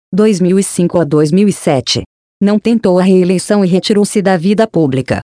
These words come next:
Roberto Saturnino Braga nasceu em treze de setembro de mil novecentos e trinta e um no Rio de Janeiro. A cidade, na época, era o Distrito Federal e não integrava o estado do Rio de Janeiro.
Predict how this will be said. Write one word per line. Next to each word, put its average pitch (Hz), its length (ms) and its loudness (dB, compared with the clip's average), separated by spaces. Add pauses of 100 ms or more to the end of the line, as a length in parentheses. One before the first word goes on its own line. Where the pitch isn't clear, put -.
(200)
Roberto 170 480 -2
Saturnino 190 580 0
Braga 170 320 -2
nasceu 220 380 0
em 220 100 2
treze 190 380 0
de 160 120 -4
setembro 208 540 0
de 190 100 -2
mil 220 160 2
novecentos 202 640 -2
e 180 60 0
trinta 175 280 -2
e 165 160 0
um 196 160 2
no 208 100 4
Rio 175 200 -2
de 175 100 -2
Janeiro. 165 480 0 (400)
A 160 80 0
cidade, 156 640 -2 (180)
na 196 220 0
época, 190 400 -2 (220)
era 185 120 0
o 185 40 0
Distrito 185 560 -2
Federal 165 500 0
e 190 60 2
não 175 200 2
integrava 175 520 0
o 202 40 2
estado 185 520 -2
do 180 80 2
Rio 175 260 0
de 165 100 -2
Janeiro. 165 460 0